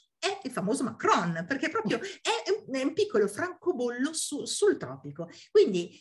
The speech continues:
Speaker 1: ehm, a Réunion si parla francese, eh, si paga con l'euro, perché è Francia, eh, non c'è, c'è il roaming per cui si può chiamare,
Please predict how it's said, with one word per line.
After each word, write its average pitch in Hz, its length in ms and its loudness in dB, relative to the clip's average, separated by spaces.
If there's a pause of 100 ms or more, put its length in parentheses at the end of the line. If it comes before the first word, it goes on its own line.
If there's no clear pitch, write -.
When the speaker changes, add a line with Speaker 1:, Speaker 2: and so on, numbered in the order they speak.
(100)
Speaker 1:
ehm, 196 460 2
a 220 120 2
Réunion 247 520 2
si 190 160 -2
parla 156 260 -2
francese, 381 760 -4 (120)
eh, 214 220 2
si 339 180 0
paga 180 300 2
con 214 160 2
l'euro, 175 800 -2
perché 190 420 -6
è 277 180 -2
Francia, 151 520 -6 (340)
eh, 226 600 4
non 220 160 0
c'è, - 200 -2
c'è 285 180 0
il 240 60 2
roaming 214 420 2
per 196 160 -2
cui 196 120 -2
si 208 140 -4
può 190 160 -4
chiamare, 175 500 -2